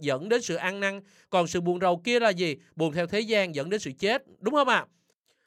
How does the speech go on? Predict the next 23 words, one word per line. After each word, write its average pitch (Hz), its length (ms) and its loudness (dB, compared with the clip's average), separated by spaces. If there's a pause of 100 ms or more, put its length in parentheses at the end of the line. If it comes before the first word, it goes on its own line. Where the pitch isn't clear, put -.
(160)
Nếu 320 120 0
bạn 262 140 2
nhìn 226 160 -2
chữ 202 260 2
sự 170 580 -2
cứu 302 200 -2
rỗi, 175 460 2 (800)
nó 302 200 4
không 285 320 -2 (720)
nói 294 200 4
hết 311 160 4
được 202 160 0
câu 220 140 0
chuyện 175 240 -4
đâu. 202 180 2
Chữ 185 240 -2
Hy 240 120 2
Lạp 170 220 2
ở 147 180 0
đó 202 200 2
nói 226 220 -2
về 196 100 -2
sự 139 180 -6